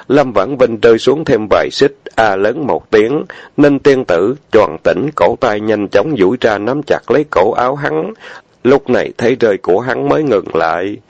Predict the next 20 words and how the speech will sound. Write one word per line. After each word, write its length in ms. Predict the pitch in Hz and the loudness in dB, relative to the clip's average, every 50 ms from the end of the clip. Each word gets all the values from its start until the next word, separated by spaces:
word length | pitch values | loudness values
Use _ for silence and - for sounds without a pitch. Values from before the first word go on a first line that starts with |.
| - - - - - - - - _ _ | -20 -20 -20 -20 -20 -20 -20 -20 _ _
Đỉnh 200 | 98 101 117 175 143 | 2 2 2 4 4
đầu 160 | - 95 92 | 4 2 2
hai 220 | 95 117 110 107 117 | 0 -2 -4 -2 0
người 280 | 113 101 98 95 92 | 0 0 0 0 2
giờ 180 | 92 92 90 85 - | 2 0 0 0 -2
cách 220 | - 165 170 - 120 | -4 -6 -6 -2 -2
nhau 180 | 123 113 110 | -2 0 0
hơn 260 | 104 113 113 107 101 98 | -2 -2 -4 -4 -2 -2
một 220 | 82 80 - - | -2 -2 -2 0
xích, 280 | - 151 - - - - | 0 0 0 -2 -6 -2
không 240 | 135 113 104 110 | -2 -2 -2 -2
tìm 240 | - - 101 87 85 | 0 0 0 0 0
lại 220 | 76 78 82 90 95 | 0 0 0 0 0
được 260 | 87 87 85 - _ | 0 0 0 0 _
cơ 180 | - 110 101 | 2 2 2
hội 240 | 104 104 90 85 95 - | 2 0 0 -2 -2 -2
thân 240 | - 120 107 107 101 | -4 -6 -4 -2 -2
mật 220 | 85 76 - - | -2 -2 -2 -2
như 180 | 113 110 104 98 | 0 0 0 2
vừa 240 | 92 98 92 87 | 2 2 2 2